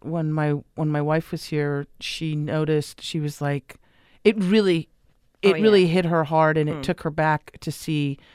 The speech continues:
Speaker 1: so many, um, home, you know, just driving somewhere, we'd be driving somewhere, and she'd be like, "What, what is that? What, you know, why is that person just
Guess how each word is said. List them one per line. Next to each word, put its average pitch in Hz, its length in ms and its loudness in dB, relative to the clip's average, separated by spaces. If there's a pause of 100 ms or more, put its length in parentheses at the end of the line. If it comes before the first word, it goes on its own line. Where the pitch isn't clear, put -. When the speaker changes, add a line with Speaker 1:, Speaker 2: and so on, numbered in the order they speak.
(220)
Speaker 1:
so 170 340 2
many, 147 480 -2 (100)
um, 139 280 -2
home, 139 280 -6
you 160 80 -4
know, 143 140 -4
just 160 220 -10 (340)
driving 160 400 4
somewhere, 147 420 -2
we'd 143 120 -4
be 147 80 -8
driving 143 280 -4
somewhere, 143 240 -6
and 139 80 -8
she'd 151 140 -12
be 151 100 -6
like, 143 180 -6 (100)
"What, - 160 -20 (160)
what 240 140 -4
is 247 160 -10
that? 285 280 -10
What, 269 220 -2 (600)
you 208 100 -2
know, 202 300 -2 (460)
why 226 260 0
is 247 120 0
that 214 160 -8
person 220 520 -4 (120)
just 214 200 -8